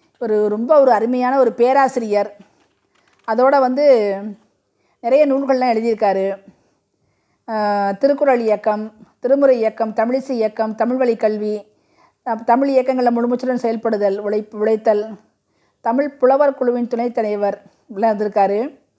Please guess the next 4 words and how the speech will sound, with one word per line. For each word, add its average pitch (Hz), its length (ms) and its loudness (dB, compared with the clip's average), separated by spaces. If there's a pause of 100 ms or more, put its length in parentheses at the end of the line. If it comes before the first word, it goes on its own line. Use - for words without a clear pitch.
(400)
பதிப்புக்குழு 269 420 0
உறுப்பினர் 220 380 0
இருந்திருக்காரு 202 340 -4
பல்கலைக்கழகத்துல. 196 800 -2